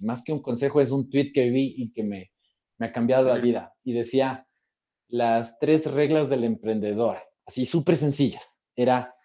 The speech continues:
Speaker 2: Ujú.
Speaker 1: crea valor, comunica valor, captura valor.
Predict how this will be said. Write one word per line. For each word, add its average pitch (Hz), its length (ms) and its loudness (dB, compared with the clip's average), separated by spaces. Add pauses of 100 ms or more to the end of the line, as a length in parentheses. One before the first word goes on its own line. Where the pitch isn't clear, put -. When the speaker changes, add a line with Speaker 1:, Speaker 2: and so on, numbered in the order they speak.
(160)
Speaker 2:
Ujú. 123 100 -12 (460)
Speaker 1:
crea 165 320 10
valor, 160 640 4 (380)
comunica 135 640 0
valor, 147 560 0 (480)
captura 139 440 0
valor. 98 300 -4